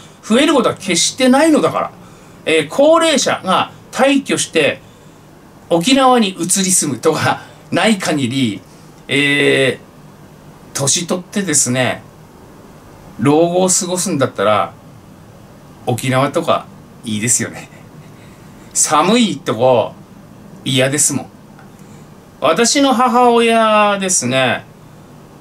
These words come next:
北海道歌志内市っていうとこで育ったんですけど、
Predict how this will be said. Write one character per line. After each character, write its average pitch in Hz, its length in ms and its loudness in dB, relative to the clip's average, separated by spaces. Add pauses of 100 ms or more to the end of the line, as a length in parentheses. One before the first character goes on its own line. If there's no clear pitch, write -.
(140)
北 196 200 2 (160)
海 254 320 2
道 143 240 -2
歌 147 320 -2
志 208 160 -2
内 196 200 0
市 190 180 -2
っ 175 40 -14
て - 160 -6
い 139 80 0
う 135 60 0
と 131 100 -4
こ 123 100 -2
で 131 300 0 (460)
育 - 160 -2 (100)
っ 165 80 -4 (160)
た 113 140 0
ん 104 60 -4
で 95 80 -6
す - 120 -4
け 113 80 -4
ど、 107 400 0